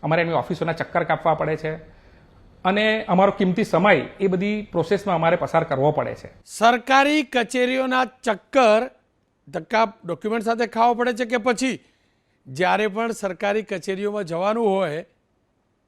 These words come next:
Speaker 2: એટલે કવર લઈને જવું પડે છે? કવરનો મતલબ સમજો છો ને? રૂપિયાનું કવર, હું તો સ્પષ્ટ બોલવા વાળો છું એટલે કહું છું, રૂપિયાનું કવર લઈને જવું પડે છે બિલ્ડર્સે?
Speaker 1: આમ તો કેવું છે કે આ જાહેર મંચ છે,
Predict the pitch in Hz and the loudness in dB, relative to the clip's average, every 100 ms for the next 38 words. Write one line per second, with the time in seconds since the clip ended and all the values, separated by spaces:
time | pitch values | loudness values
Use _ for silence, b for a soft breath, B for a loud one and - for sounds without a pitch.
0 | _ 175 165 196 202 117 _ _ _ _ | _ -6 -6 -2 -2 -4 _ _ _ _
1 | _ _ _ 190 196 214 214 214 214 185 | _ _ _ -2 0 2 2 0 0 -2
2 | 190 185 165 139 117 - _ - 175 202 | -4 -4 -6 -6 -10 -18 _ -4 -2 0
3 | 214 202 220 214 202 202 202 233 226 269 | -2 -4 -4 -6 -6 -6 -6 -4 -6 -8
4 | 160 _ _ _ _ 170 180 220 208 202 | -10 _ _ _ _ -6 -2 2 2 2
5 | 170 185 180 175 208 - 208 196 185 180 | -2 -4 -4 -4 -8 -6 -6 -4 -4 -4
6 | 190 170 170 - 175 180 160 139 - _ | -2 -4 -6 -6 -8 -8 -10 -12 -14 _
7 | _ - 170 170 208 208 208 196 185 190 | _ -10 -10 -4 -2 -2 -4 -4 -4 -2
8 | 190 190 170 175 165 170 151 170 143 131 | -4 -6 -6 -8 -8 -10 -10 -12 -10 -12
9 | 107 - _ _ _ _ _ _ b b | -14 -20 _ _ _ _ _ _ b b
10 | b - 139 170 156 190 196 190 190 208 | b -6 -4 -2 2 4 4 4 0 2
11 | 160 160 139 143 170 143 180 - | 4 4 6 2 2 0 0 -4